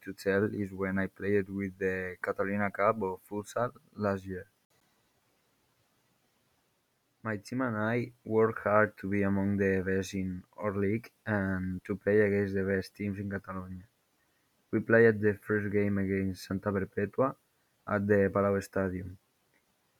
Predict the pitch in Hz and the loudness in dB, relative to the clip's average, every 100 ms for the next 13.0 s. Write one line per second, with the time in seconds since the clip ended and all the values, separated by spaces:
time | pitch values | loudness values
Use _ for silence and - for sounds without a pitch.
0 | _ 104 117 120 113 120 120 101 104 101 | _ 2 4 4 4 4 4 2 2 2
1 | 107 101 104 104 98 101 107 107 101 95 | 0 2 4 4 2 -2 -4 -2 -2 0
2 | 98 95 95 95 95 - 104 101 101 98 | 0 -2 -2 -4 -4 -4 -4 0 2 2
3 | - - 98 98 95 110 131 _ _ _ | -2 -10 -8 -2 0 0 -4 _ _ _
4 | _ _ _ _ _ _ _ _ - 120 | _ _ _ _ _ _ _ _ 2 4
5 | 123 131 143 156 - 107 104 101 101 104 | 6 4 2 -4 -2 0 2 2 2 2
6 | 101 - 104 107 104 98 98 104 - 110 | -2 -4 -2 0 0 0 0 -2 -4 -2
7 | 101 98 95 92 104 101 101 95 92 - | 2 2 2 -2 -2 0 0 -2 -6 -10
8 | _ _ - 98 98 107 123 123 107 98 | _ _ -6 -2 0 0 -4 -4 -4 -2
9 | 98 98 95 - 101 92 92 _ _ _ | -2 -4 -6 -8 -8 -8 -10 _ _ _
10 | _ _ _ _ _ _ _ _ _ _ | _ _ _ _ _ _ _ _ _ _
11 | _ _ _ _ _ _ _ - 113 107 | _ _ _ _ _ _ _ -4 -2 0
12 | 101 107 104 107 - 117 117 107 98 101 | -2 0 2 2 4 2 2 0 0 -4